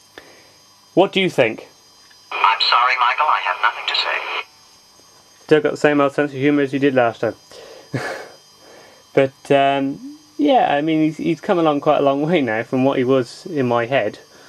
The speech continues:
Speaker 1: to what he is now on, uh, in actual real life. But I'm still trying to work on them, trying to get them right and stuff like that. And, uh, stuff's always been added to the software and stuff like that. But, um, yeah, it, it's getting there. It's getting there very slowly.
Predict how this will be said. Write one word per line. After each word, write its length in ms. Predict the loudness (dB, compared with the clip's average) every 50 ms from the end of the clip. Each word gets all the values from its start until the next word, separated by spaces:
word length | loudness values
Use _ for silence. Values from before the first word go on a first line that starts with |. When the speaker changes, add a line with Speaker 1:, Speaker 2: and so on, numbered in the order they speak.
| -20 -20 -20 -20 -20 -20 -20 -20 _ -4
Speaker 1:
to 80 | -2 0
what 100 | 0 2
he 120 | 0 0
is 240 | -2 -4 -6 -8 -6
now 400 | -4 -2 0 0 0 -2 -2 -2
on, 200 | -2 -2 -2 -2
uh, 220 | -2 -2 -4 -6 -10 -8 -4
in 80 | -4
actual 300 | -4 -4 -2 -2 0 2
real 160 | 2 2 2 2
life. 260 | 2 0 0 -2 -2 -2
But 100 | 0 0
I'm 80 | 0 0
still 180 | 0 0 0
trying 180 | 0 0 -2 0
to 80 | 0
work 260 | 2 2 2 0 0 -4
on 100 | -4 -4
them, 220 | -4 -4 -6 -8 _ -20 -12 -6
trying 160 | -4 -4 -4
to 60 | -2
get 120 | -4 -4
them 140 | -4 -4 -4
right 180 | -4 -4 -4 -4
and 100 | -8 -8
stuff 200 | -8 -8 -8 -8
like 80 | -6
that. 220 | -4 -4 -4 -4 -4
And, 340 | -6 -6 -6 -6 -6 -4 -2
uh, 320 | 0 0 0 0 -2 -4 -6 _ _ _ _ _ _ _ -20
stuff's 360 | -18 -4 2 2 2 2 4
always 240 | 2 4 4 4 2
been 160 | 0 -2 -2
added 240 | 0 0 -2 -2 -4 -4
to 100 | -4 -2
the 120 | -2 -2
software 540 | 0 -2 -2 -2 -2 -4 -4 -2 -2 -2 -4
and 200 | -4 -8 -10 -10
stuff 280 | -10 -10 -10 -8 -8
like 80 | -6 -4
that. 200 | -2 -2 -4 -6 _ _ -20 -20 -20 -20 -20 -20 _ _ _ 0
But, 340 | 2 2 2 0 _ -2 0
um, 600 | 2 2 2 2 0 -2 -6 -8 -8 -10 -10 -6 -4
yeah, 220 | -2 0 0 0
it, 300 | 0 2 0 0 0 2
it's 160 | 0 0 0 0
getting 260 | -2 -2 0 0 -2
there. 160 | -4 -4 -6
It's 140 | -8 -8 -4
getting 240 | -2 -2 -2 -2 -4
there 160 | -4 -4 -2
very 160 | -2 -2 -2
slowly. 460 | -2 0 0 0 0 0 -4 -6 -8